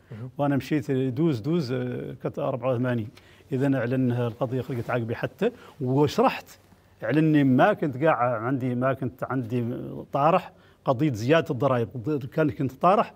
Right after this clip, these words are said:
Speaker 2: وقضية تحصيل اللي فات عاد نظامي وعاد خارج ب-، بالضرائب وم-، ومعترف به ومبارك معاه تحصيله، ومشيت ما في تلحق تاكل حد يعود رقاجه منين يفوت لين يلحقوه
Speaker 1: مم.
Speaker 2: يعرف كانوا كافي والله ما هو كافي. انا كنت شغلي شاغلي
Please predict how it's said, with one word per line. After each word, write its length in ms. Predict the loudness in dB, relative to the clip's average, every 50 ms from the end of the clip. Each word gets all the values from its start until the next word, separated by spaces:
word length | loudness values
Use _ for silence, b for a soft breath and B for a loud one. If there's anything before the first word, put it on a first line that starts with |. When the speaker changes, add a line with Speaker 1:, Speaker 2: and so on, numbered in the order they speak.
| B B B -4
Speaker 2:
وقضية 220 | -2 0 0 -2
تحصيل 680 | 0 -2 -2 -2 -4 -6 -2 2 4 4 4 2 0 -6 B B B B B
اللي 240 | -2 0 0 0 2
فات 300 | 4 4 4 4 2 0
عاد 380 | 2 4 4 6 6 4 2 -2 -8 -20 _ _ _ -16 -16 -14 -12 -12 -12 -12 -14 -14 -14 -14 -12 -8
نظامي 580 | -4 -2 0 2 4 6 6 6 6 4 2 0
وعاد 300 | 0 2 2 2 2 2
خارج 280 | 2 2 4 4 2 0
ب-، 60 | -2
بالضرائب 760 | -2 -2 -2 -2 -4 -6 -8 -6 -4 -2 0 0 0 0 -2
وم-، 380 | -2 -4 -4 -4 -4 -6 -8 -10 B B B B B -8
ومعترف 400 | -6 -6 -4 -2 0 0 0 0
به 120 | 0 -2
ومبارك 400 | -2 -2 -2 -2 -2 -2 -2 -4
معاه 220 | -2 0 0 0 -2 B B B B
تحصيله، 520 | -6 -4 -4 -2 2 4 4 4 4 2 -2 -6 B B B B
ومشيت 500 | -2 0 0 4 4 4 4 4 0 -2
ما 160 | 0 2 2
في 100 | 2 0
تلحق 320 | 0 -2 -2 0 0 0 -2
تاكل 360 | 0 0 -2 0 0 -2 -2
حد 200 | 0 0 0 0 -2 -10 -20 b b b b -6
يعود 160 | -4 0 2
رقاجه 380 | 2 4 4 4 4 4 4 2
منين 160 | 0 2 0
يفوت 260 | 0 0 -2 -2 0
لين 180 | 2 4 4 4
يلحقوه 400 | 4 2 2 0 0 0 0 0 B B B B -6
Speaker 1:
مم. 80 | -4
Speaker 2:
يعرف 240 | -2 0 0 0 2
كانوا 220 | 2 0 0 0
كافي 260 | 0 0 0 0 0 0
والله 160 | -2 -2 -2
ما 100 | -2 -2
هو 40 | -2
كافي. 260 | -2 -4 -4 -4 -6 -12 b b b b
انا 160 | -4 -2 -2 -2
كنت 220 | -2 -2 -4 -4
شغلي 340 | 0 -2 0 0 0 -2 -2
شاغلي 500 | 0 2 2 2 4 2 0 -2 -2